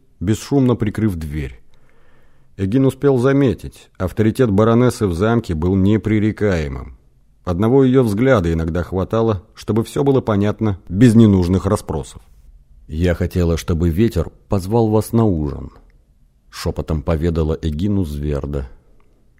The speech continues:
«Пожалуй, будет лучше, если я обращу всё это в шутку», решил Эгин. Он нашёл в себе силы улыбнуться. Улыбка вышла кривой и неискренней.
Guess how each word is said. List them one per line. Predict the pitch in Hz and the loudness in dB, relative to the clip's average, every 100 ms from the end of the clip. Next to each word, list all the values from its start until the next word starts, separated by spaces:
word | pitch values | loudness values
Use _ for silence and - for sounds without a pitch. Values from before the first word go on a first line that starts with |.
| _ _ _ _ _ _ | _ _ _ _ _ _
«Пожалуй, | - 104 120 131 | -2 2 4 4
будет | 131 127 131 | 4 2 0
лучше, | 117 123 - | 0 -2 -2
если | 120 113 110 | -2 -2 0
я | 110 | 2
обращу | 107 98 101 - 123 | 2 2 0 -2 -6
всё | - | -4
это | 113 117 | -2 -4
в | - | -6
шутку», | - - - 76 | -10 -10 -8 -6
решил | 73 - 78 - | -6 -6 -8 -4
Эгин. | 78 71 73 67 _ - - - - - - | -4 -4 -6 -6 _ -20 -20 -20 -20 -20 -6
Он | - 147 | 0 2
нашёл | 147 - 123 113 | 2 2 0 -2
в | - | -6
себе | 110 104 | -2 0
силы | 98 95 95 104 | 0 0 0 0
улыбнуться. | 104 101 85 76 73 - 76 67 _ _ _ _ _ _ - | -2 -2 0 -2 -4 -8 -10 -10 _ _ _ _ _ _ -8
Улыбка | 82 85 92 - 85 | -2 0 -2 -2 -2
вышла | 85 80 78 | -2 -2 -6
кривой | - 82 73 87 110 | -4 -4 0 2 2
и | 107 101 | 2 2
неискренней. | 104 98 71 65 - 69 65 64 | 2 2 0 -4 -6 -6 -6 -6